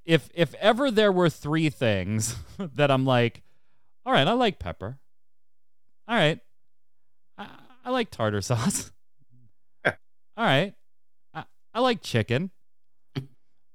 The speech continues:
Speaker 2: Yeah.
Speaker 1: But I am unsure if they would even remotely taste good together. This is it. This is it. What do you, what do you think of the flavor before we get to the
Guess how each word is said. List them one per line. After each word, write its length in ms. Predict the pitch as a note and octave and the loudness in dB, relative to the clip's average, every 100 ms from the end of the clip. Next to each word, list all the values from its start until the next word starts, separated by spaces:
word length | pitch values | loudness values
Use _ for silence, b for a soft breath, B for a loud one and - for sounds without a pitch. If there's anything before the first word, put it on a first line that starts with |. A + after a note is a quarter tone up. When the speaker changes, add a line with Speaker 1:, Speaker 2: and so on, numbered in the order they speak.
| - | -10
Speaker 2:
Yeah. 120 | A#2+ D#3 | 2 4
Speaker 1:
But 120 | D3 | 4
I 140 | D3 | 4
am 140 | D3+ D#3 E3 | 4 0 0
unsure 1000 | G3 G3 - A#3 A3+ C#3 A2+ A2 A2+ - - - - - - - - - - - - - - - | 2 2 0 2 4 6 6 4 0 -6 -20 -20 -20 -20 -20 -20 -20 -20 -20 -20 -20 -20 -20 -4
if 180 | F3+ D#3+ | -2 2
they 200 | F#3+ F3+ | 2 4
would 180 | E3+ E3+ | 2 2
even 240 | F3 E3 | 0 -2
remotely 880 | D#3+ D#3+ D#3+ F3+ G3+ A3+ G#3+ G#3+ A3+ | 0 0 0 2 2 0 -2 -4 -4
taste 460 | G#3 G#3 G3+ F3 - | -4 -2 0 0 0
good 260 | C#3 B2+ A#2+ | -2 -2 -4
together. 800 | A#2+ G#2+ D3+ C#3+ F#2 C#2 D#2 G2 - - - - - - - - - - - - - - - - - G2+ | -8 -2 0 2 0 -10 -16 -18 -20 -20 -20 -20 -20 -20 -20 -20 -20 -20 -20 -20 -20 -20 -20 -20 -20 0
This 300 | D#3 F3+ - | 2 2 -2
is 240 | - C#3+ A#2+ | -4 -2 0
it. 360 | F#2+ - - - - - - | -2 -6 -20 -20 -20 -20 -8
This 240 | C3+ - | -8 -6
is 160 | A2 F#2+ | -6 -6
it. 160 | D#2+ - | -8 -10
What 140 | A2 | -6
do 80 | C3+ | -4
you, 80 | A#2 | -2
what 120 | B2+ | -2
do 60 | F3 | -2
you 100 | F#3+ | -2
think 200 | F3 D#3 | -2 -2
of 80 | C#3+ | 0
the 120 | C3 | -2
flavor 540 | - - B2+ A#2+ G#2+ F#2 | -4 -2 2 2 2 -2
before 360 | G#2 - A2+ | -2 0 0
we 100 | A2 | 0
get 220 | G2+ A2 - | -4 -6 -6
to 120 | A2 | -8
the 200 | G#2+ | -8